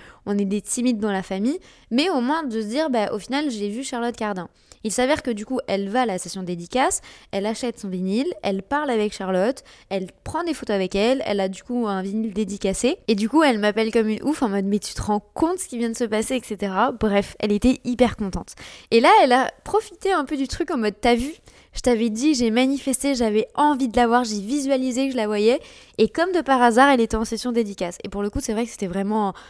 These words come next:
un pur hasard, genre vraiment, on n'a pas compris. Si l'histoire s'arrêtait là, ça serait bien. Sauf que, quelques jours après, ma sœur découvre que Charlotte Cardin a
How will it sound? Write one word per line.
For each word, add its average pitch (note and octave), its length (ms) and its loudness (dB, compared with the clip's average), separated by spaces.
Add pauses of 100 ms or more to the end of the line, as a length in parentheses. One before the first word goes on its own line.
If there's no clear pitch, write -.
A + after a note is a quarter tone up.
(200)
un G#3+ 140 0
pur C4 400 2
hasard, A3+ 460 4
genre G#3 120 0
vraiment, G3+ 240 0
on B3 40 0
n'a G3+ 100 0
pas A#3+ 100 -2
compris. - 320 -14 (500)
Si - 240 -2
l'histoire D#4+ 240 2
s'arrêtait G#3+ 380 -4
là, F#3+ 180 -4 (400)
ça C#4+ 160 0
serait C4 180 -6
bien. F3+ 200 -8 (160)
Sauf - 320 4
que, G#3+ 200 -4 (460)
quelques G#4 300 4
jours D#4 120 -2
après, F#3+ 420 -4 (200)
ma B3+ 160 4
sœur F4+ 200 2
découvre C4 580 -2 (260)
que G#3+ 100 -6
Charlotte C#4+ 340 -4
Cardin A3 440 0 (280)
a F3+ 240 0